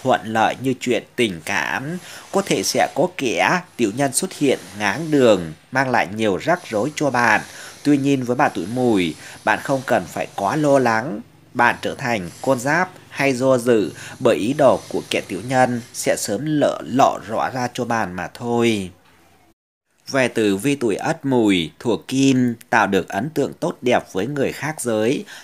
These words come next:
Tử vi tuổi Đinh Mùi thuộc Thủy, có được cơ hội tìm được nửa kia. Tử vi tuổi Kỷ Mùi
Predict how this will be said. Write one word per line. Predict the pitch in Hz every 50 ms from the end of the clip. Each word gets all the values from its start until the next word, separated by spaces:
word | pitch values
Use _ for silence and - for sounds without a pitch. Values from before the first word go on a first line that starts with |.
| - -
Tử | 127 120 107 101
vi | 98 143 147 147
tuổi | 147 120 104 92 85
Đinh | 107 139 135 135 131
Mùi | 120 113 110 104 98 90 82 80 - _
thuộc | - - 107 82 -
Thủy, | - 120 107 90 78 92 131 165 175 - _
có | - 120 143
được | 160 151 110 - -
cơ | - 131 135
hội | 131 131 123 107 90 - -
tìm | - 110 107 95 92
được | 87 92 87 78 -
nửa | 98 101 101 90 80 82 - -
kia. | 131 131 131 131 127 123 117 113 - - - - - -
Tử | - 120 107 101
vi | 98 127 143 139
tuổi | 143 120 107 85 80
Kỷ | - - 113 101 90
Mùi | 110 117 120 117 110 107 92 85 82 78